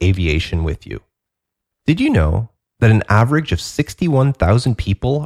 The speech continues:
are airborne over the U S A at any given hour? Also,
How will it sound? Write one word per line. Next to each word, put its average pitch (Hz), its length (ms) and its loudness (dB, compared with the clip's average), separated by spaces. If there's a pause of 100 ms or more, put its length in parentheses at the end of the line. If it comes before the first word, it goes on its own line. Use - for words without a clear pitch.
are 95 240 2
airborne 110 680 2
over 101 220 2
the 92 100 0
U 117 300 2
S 117 240 0
A 98 420 0
at - 160 -2
any 113 200 4
given 110 260 2
hour? 90 400 0 (880)
Also, 85 480 0